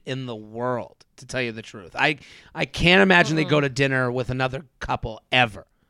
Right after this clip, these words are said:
Speaker 1: They're just avoided at all costs. Okay, so <laughs> Zach and Bliss and Irina. Um, wh-,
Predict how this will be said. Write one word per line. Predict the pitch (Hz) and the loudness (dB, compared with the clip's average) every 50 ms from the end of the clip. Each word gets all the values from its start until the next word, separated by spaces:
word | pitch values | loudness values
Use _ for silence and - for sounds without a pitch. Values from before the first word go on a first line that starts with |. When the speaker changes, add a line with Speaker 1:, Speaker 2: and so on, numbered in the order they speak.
| _ _ _ _ _ _ _ | _ _ _ _ _ _ _
Speaker 1:
They're | 147 147 | -4 -2
just | 139 147 139 - 160 | -2 -4 -4 -4 -4
avoided | 147 139 107 131 143 147 147 147 147 131 131 123 120 120 | -6 -4 0 2 4 6 6 6 4 4 2 0 -2 -4
at | 120 120 | -6 -6
all | - - 143 131 131 131 123 | -4 0 2 4 4 4 2
costs. | - - - 131 123 117 107 - - - | -2 -4 -4 -4 -2 -4 -4 -8 -12 -8
Okay, | - 165 151 - - 117 98 | -4 -4 -4 -4 -6 -12 -12
so | - - 185 - - 170 - - _ _ _ _ _ _ _ _ _ | -6 -4 -2 -2 -2 -2 -6 -6 _ _ _ _ _ _ _ _ _
<laughs> | _ _ - - - 147 139 - - - | _ _ -20 -20 -18 -14 -12 -12 -10 -4
Zach | 127 143 190 214 240 220 - | 2 4 4 4 4 4 2
and | 226 208 185 | 2 2 2
Bliss | - 160 170 165 151 - - | 0 0 0 0 -2 -2 -2
and | 160 151 | -2 -2
Irina. | 139 135 127 123 120 120 110 110 104 98 98 - _ _ _ - | -2 -2 -4 -4 -6 -8 -8 -10 -12 -14 -16 -20 _ _ _ -12
Um, | - - - - 185 165 151 156 160 - _ | -10 -6 -2 -2 -2 -2 -2 -4 -8 -12 _
wh-, | 214 165 165 180 - | -14 -10 -10 -8 -8